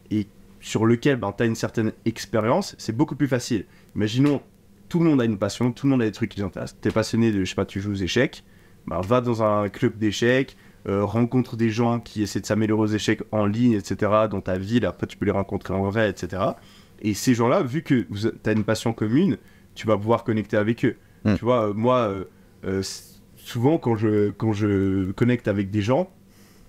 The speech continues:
Speaker 1: c'est parce qu'on a un intérêt commun. Ben, là, nous, c'est souvent business. Donc en fait, moi, je peux aller vers quelqu'un qui a une culture différente, qui a un humour différent, euh, qui a un style différent,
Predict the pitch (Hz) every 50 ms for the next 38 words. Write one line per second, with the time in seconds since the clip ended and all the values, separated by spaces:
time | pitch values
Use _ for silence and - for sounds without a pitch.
0 | - - - - - - 113 - - 113 110 107 104 104 104 104 - 113 107 110
1 | - - 139 151 143 113 98 90 90 104 117 120 107 107 110 120 123 117 - -
2 | 101 - - - 104 104 107 101 98 95 95 107 113 107 107 120 135 160 - -
3 | - - - - - - - - 92 123 131 - - - - - - - 117 131
4 | 127 - - 107 98 107 123 131 110 110 95 - - 110 98 - - 113 110 -
5 | - - - - - - - - - 127 117 113 107 104 - - 113 104 - -
6 | 135 123 - 147 135 127 120 - - 131 117 117 110 - - - 95 98 107 117
7 | 131 143 147 147 139 123 117 117 120 - - 127 120 113 113 110 107 - - -
8 | - - - - - - 101 101 98 101 98 - 107 104 110 - - - - -
9 | 170 160 139 123 123 117 - 131 113 110 113 107 90